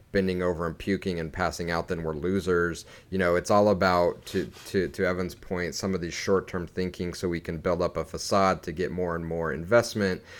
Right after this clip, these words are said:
Um, what, what are you seeing? Um, and again, I think you're in a unique position because you, you work for a company in the Valley, um, but you're not necessarily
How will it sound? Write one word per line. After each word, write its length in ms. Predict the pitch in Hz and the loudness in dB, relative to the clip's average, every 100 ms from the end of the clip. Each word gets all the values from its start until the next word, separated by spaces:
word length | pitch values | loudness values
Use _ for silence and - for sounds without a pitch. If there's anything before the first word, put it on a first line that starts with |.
| - - | -20 -4
Um, 420 | 95 98 98 95 - - | 0 2 2 0 -6 -10
what, 440 | 90 107 143 135 | -8 4 6 8
what 180 | 135 196 | 6 8
are 40 | |
you 240 | 151 107 110 | 6 2 0
seeing? 420 | - 85 78 78 - | 0 -2 -4 -8 -6
Um, 400 | 92 90 90 92 - | 0 2 2 0 -2
and 120 | 107 | 0
again, 240 | 104 110 | 4 6
I 60 | 101 | 6
think 240 | 120 127 123 | 4 0 4
you're 100 | 113 | 4
in 60 | |
a 40 | 98 | 4
unique 360 | 92 101 101 | 2 0 0
position 400 | 101 87 101 95 | -2 0 -2 -2
because 340 | 87 87 85 85 | -4 -2 -2 -2
you, 220 | 92 87 | -2 -2
you 180 | 71 92 | -2 0
work 260 | 92 110 - | 2 2 4
for 140 | 101 | 2
a 40 | |
company 560 | - 92 90 87 87 87 - - - | 2 -2 -4 -4 -4 -6 -10 -12 -2
in 160 | 98 | 0
the 80 | 95 | 2
Valley, 560 | 85 85 85 85 87 87 - - | 2 2 2 2 0 -4 -12 -8
um, 260 | 85 85 85 | -4 -2 0
but 160 | 92 | 0
you're 120 | 95 107 | 2 2
not 180 | 101 | 2
necessarily 800 | 95 95 98 98 87 82 82 82 | 0 -2 -2 0 0 0 -4 -6